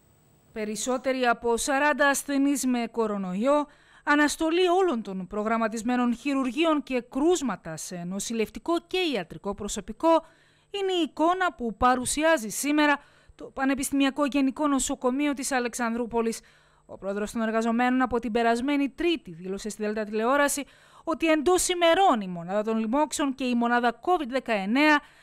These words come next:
δεν θα είναι αρκετές για να καλύψουν τις ανάγκες της υγειονομικής περιφέρειας. Δυστυχώς, επιβεβαιώθηκε πολύ σύντομα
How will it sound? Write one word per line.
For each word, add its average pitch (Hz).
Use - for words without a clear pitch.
δεν 403
θα 415
είναι 403
αρκετές 349
για 359
να 294
καλύψουν 247
τις 240
ανάγκες 254
της -
υγειονομικής 254
περιφέρειας. 247
Δυστυχώς, 392
επιβεβαιώθηκε 196
πολύ 311
σύντομα 349